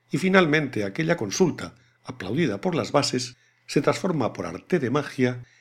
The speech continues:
en el blindaje contrario, es decir, en el aval a la posición de los grandes popes del Comité Federal que abogaban precisamente por el acercamiento a la derecha presentable.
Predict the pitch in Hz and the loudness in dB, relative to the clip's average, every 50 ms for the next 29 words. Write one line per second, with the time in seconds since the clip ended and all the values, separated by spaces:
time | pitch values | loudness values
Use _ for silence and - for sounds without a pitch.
0 | _ _ - - 131 131 127 120 120 120 120 117 139 147 - - - 147 135 127 | _ _ 2 4 4 6 6 4 4 2 2 2 2 0 0 -2 -4 -4 -2 2
1 | - 160 143 104 87 82 - _ _ _ _ _ _ _ _ _ _ - 170 - | 4 4 4 4 0 -6 -10 _ _ _ _ _ _ _ _ _ _ 0 0 2
2 | 139 127 - 123 127 127 - - - _ _ _ _ _ _ - 123 113 113 107 | 2 0 2 0 0 0 -4 -16 -20 _ _ _ _ _ _ 0 2 2 2 2
3 | 104 104 120 127 127 123 - - - 110 104 98 - 110 - - 101 - - 139 | 4 6 6 6 6 4 0 -2 -2 -2 -2 -2 -2 -4 -4 -4 -6 0 2 2
4 | 127 117 110 113 120 120 110 95 95 85 85 85 - 107 120 123 117 101 - - | 2 2 0 -2 -6 -6 -6 -6 -6 -6 -8 -6 0 2 2 2 2 0 -2 -4
5 | - - 151 143 - - 82 - - - - - 85 85 85 - - - - 170 | -2 -2 -2 -2 -2 -6 -12 -12 -12 -14 -14 -14 -12 -12 -10 -10 -10 -4 -2 0
6 | 170 127 101 113 113 110 - - _ _ _ _ _ _ - - 139 123 123 117 | 2 2 4 4 4 2 0 -4 _ _ _ _ _ _ 0 2 4 4 6 4
7 | 123 120 120 107 95 92 - 139 139 - 101 104 104 95 87 - 98 92 92 - | 4 4 2 0 -2 -4 -4 -2 -2 0 0 0 -2 -4 -4 -8 -10 -10 -12 -12
8 | _ _ - - 113 113 98 92 - 95 - - - 85 95 101 95 85 - - | _ _ -6 -2 -2 -2 -2 -4 -6 -8 -10 -10 -10 -6 -4 -4 -4 -6 -6 -10
9 | 98 92 _ _ _ - 113 117 110 95 90 - 92 - - - 90 85 - - | -12 -12 _ _ _ 0 2 2 2 2 0 -4 -6 -6 -6 -8 -8 -8 -8 -4
10 | - - 92 87 85 - - - - - - - _ | -4 -2 -4 -4 -6 -6 -6 -6 -6 -12 -16 -20 _